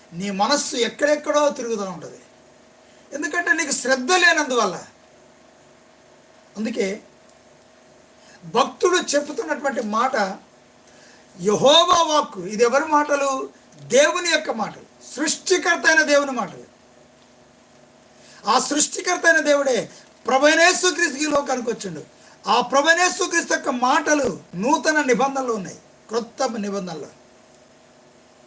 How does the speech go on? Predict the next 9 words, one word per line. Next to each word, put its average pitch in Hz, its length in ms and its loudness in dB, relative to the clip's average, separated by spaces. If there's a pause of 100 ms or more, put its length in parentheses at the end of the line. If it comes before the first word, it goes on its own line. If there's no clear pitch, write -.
(1400)
చూడండి, 285 260 2 (240)
అదే 240 160 2 (120)
నిర్గమకాండము 254 840 -2 (320)
పంతొమ్మిది 254 440 -4
అధ్యాయంలో 233 320 2
కూడా 220 140 2
ఒక 202 140 -8
మాట 185 220 -6
ఉంటుంది. - 220 -20